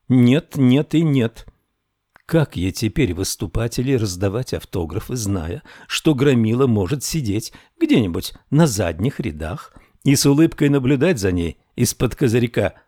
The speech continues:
зловещей коричневой кепочки с белесыми пятнами, возможно, теребя при этом в кармане ее серьги?" Она вспыхнула при мысли о том, что она расскажет о случившемся полиции,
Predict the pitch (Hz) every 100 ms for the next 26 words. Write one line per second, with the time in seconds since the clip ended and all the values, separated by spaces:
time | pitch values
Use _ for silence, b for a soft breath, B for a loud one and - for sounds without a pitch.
0 | - 95 113 113 117 - - 110 123 113
1 | 107 - 107 107 - - 101 95 - -
2 | 87 b b - 92 104 110 98 - 104
3 | 104 104 - 90 82 b b b b b
4 | - 95 120 120 127 110 117 107 117 113
5 | 110 104 110 110 107 104 - 104 98 101
6 | 139 71 _ _ _ _ 127 95 90 78
7 | 85 85 - _ _ _ - - 87 82
8 | 104 95 - _ _ _ _ _ _ _
9 | _ _ _ _ - 123 123 - - -
10 | 135 - 92 95 - 107 127 - 80 87
11 | 92 80 - 101 95 b b _ 117 110
12 | 107 98 - 104 101 101 - 107 - 98
13 | - 95 - 95 113 165 - - 76